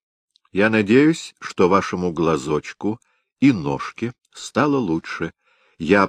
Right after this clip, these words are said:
плаваю в блаженстве после нашей встречи. Как только будет можно, приду опять. Ники».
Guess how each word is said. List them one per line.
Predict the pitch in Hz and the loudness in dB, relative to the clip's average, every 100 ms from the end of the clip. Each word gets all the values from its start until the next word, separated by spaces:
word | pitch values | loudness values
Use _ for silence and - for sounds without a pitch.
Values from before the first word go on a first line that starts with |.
| - | 0
плаваю | 95 87 92 87 87 85 | 2 4 4 2 0 0
в | 67 | -2
блаженстве | 76 76 73 92 160 170 - 147 156 - | 0 2 2 2 2 -2 -8 -4 -4 0
после | 107 117 - 110 | -2 -2 -6 -4
нашей | 104 104 - 101 | -2 -4 -6 -10
встречи. | - - 85 90 - 92 _ _ _ | -10 -2 0 0 -6 -16 _ _ _
Как | - 85 - | -2 -2 2
только | 92 82 85 | 2 2 -4
будет | 76 69 67 - | -4 -6 -6 -2
можно, | 85 147 - 151 156 _ _ - | 2 2 0 -8 -8 _ _ -10
приду | 151 139 90 | -6 -4 -2
опять. | 98 90 - 67 - - _ _ | -2 -2 -2 -2 -4 -20 _ _
Ники». | 78 78 82 - - | -10 -6 -8 -10 -20